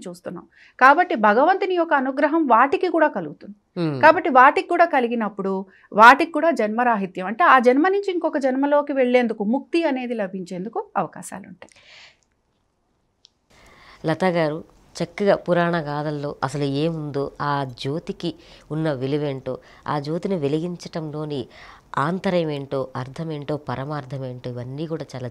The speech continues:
Speaker 2: చక్కగా తెలియజేశారండి. అందులో ఈ కార్తీక మాసంలో అందరికీ కూడా పుణ్య ఫలాలు దక్కాలని కోరుకుందాం. మంచి విషయాలు తెలియజేసినందుకు ధన్యవాదాలండి. ఇదండి కార్తీక మాసంలోని దీపారాధన చేయడంలోని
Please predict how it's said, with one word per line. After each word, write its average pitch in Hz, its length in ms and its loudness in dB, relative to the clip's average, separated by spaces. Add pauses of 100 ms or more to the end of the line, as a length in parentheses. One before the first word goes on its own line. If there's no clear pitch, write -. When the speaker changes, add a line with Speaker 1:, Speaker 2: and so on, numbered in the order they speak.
Speaker 2:
చక్కగా 127 360 -10
తెలియజేశారండి. 123 680 -10 (360)
అందులో 147 300 0
ఈ - 20 -6 (100)
కార్తీక 131 380 -6 (120)
మాసంలో 131 420 -8
అందరికీ 165 500 -6
కూడా 131 200 -4 (460)
పుణ్య 165 320 2
ఫలాలు 143 380 -6
దక్కాలని 127 500 -8 (140)
కోరుకుందాం. 127 540 -6
మంచి 151 260 -8 (100)
విషయాలు 135 340 -8
తెలియజేసినందుకు 123 640 -8 (100)
ధన్యవాదాలండి. 120 720 -8 (560)
ఇదండి 196 380 0 (380)
కార్తీక 185 460 2 (120)
మాసంలోని 143 540 -10 (120)
దీపారాధన 147 720 -8 (180)
చేయడంలోని 131 680 -6